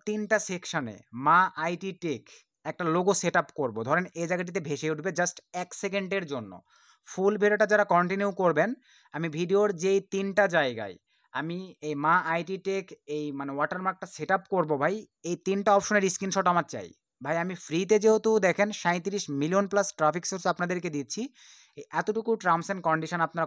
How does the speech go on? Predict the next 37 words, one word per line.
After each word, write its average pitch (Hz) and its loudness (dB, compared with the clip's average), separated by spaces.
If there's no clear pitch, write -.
কমপ্লিট 165 -2
করে 196 4
এই 165 -4
ভিডিওর 175 0
ডেসক্রিপশন 202 0
চেক 202 0
করে 202 2
ভাই 214 2
আমাদের, 165 0
আহ, 139 -4
WhatsApp 170 2
নাম্বারে 180 4
আমাকে 175 0
personally 185 0
নক 175 4
দিবেন, 202 0
এবং 170 -4
আমি 190 -4
যেই 175 0
এই 185 -2
ভিডিওর 196 0
তিনটা 196 -2
সেকশনে 202 -4
আমি 196 -6
ভাই 214 -2
এক 165 -4
সেকেন্ডের 196 -8
জন্য 202 -6
মা 143 2
আইটি 175 -2
টেক 196 -6
ওয়াটারমার্ক 156 0
বসাবো। 120 -10
এই 151 -8
তিনটা 180 -4
জায়গার 214 2
স্ক্রিনশট 196 -10